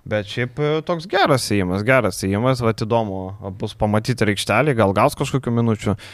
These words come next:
įdomu, koks jo lygis, vis tiek, e, turbūt iš čia atvažiuoja, ne suolą patrint, aš taip įsivaizduoju, kad penkiasdešimt tūkstančių buyouto mokėjo jo agentai ne tam, kad jisai Mažeikių,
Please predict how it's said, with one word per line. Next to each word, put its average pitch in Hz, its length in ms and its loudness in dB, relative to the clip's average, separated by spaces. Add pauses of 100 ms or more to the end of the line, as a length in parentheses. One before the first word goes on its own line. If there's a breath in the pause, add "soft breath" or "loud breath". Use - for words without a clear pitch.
(120 loud breath)
įdomu, 127 280 4
koks 123 240 0
jo 107 80 2
lygis, 127 400 4 (300 loud breath)
vis - 160 -4
tiek, 123 200 4 (120)
e, 95 200 6
turbūt 110 380 -2
iš 127 140 -10
čia 127 100 -4
atvažiuoja, 110 500 2
ne 113 140 4
suolą 180 340 6
patrint, 107 380 2
aš 101 120 -2
taip 110 120 -6
įsivaizduoju, 107 640 -4
kad 107 160 -4
penkiasdešimt 113 580 2
tūkstančių 113 400 0
buyouto 104 460 4
mokėjo 101 500 0
jo 104 140 -2
agentai 104 380 0
ne 104 100 4
tam, 190 240 4
kad 170 140 2
jisai 143 260 -2
Mažeikių, 123 540 0